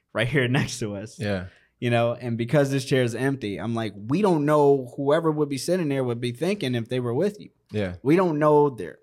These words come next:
Speaker 1: personalities, their characteristics.
Speaker 2: Yeah.
Speaker 1: We don't know their ethnicity. Like, we don't know. And because we don't know those things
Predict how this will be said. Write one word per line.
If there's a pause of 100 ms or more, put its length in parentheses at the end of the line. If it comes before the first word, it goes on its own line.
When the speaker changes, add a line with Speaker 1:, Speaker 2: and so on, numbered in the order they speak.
Speaker 1:
personalities,
their
characteristics.
Speaker 2:
Yeah. (260)
Speaker 1:
We
don't
know
their
ethnicity. (260)
Like, (280)
we
don't
know.
And
because
we
don't
know
those
things